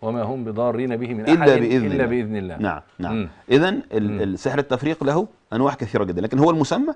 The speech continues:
Speaker 2: سحر التفريق. ال-، الجزئية اللي حضرتك ذكرتها في
Speaker 1: نعم.
Speaker 2: موضوع دخول الجن.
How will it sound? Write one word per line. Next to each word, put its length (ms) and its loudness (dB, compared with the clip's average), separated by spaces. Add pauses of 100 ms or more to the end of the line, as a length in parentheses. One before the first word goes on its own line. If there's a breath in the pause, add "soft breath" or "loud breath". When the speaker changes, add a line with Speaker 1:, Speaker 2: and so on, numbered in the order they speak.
(140)
Speaker 2:
سحر 340 -2 (180)
التفريق. 400 -6 (640 loud breath)
ال-، 200 2
الجزئية 360 -2
اللي 100 -6
حضرتك 200 -8
ذكرتها 460 -4 (920)
في 120 -2
Speaker 1:
نعم. 120 4
Speaker 2:
موضوع 340 0
دخول 340 0
الجن. 300 0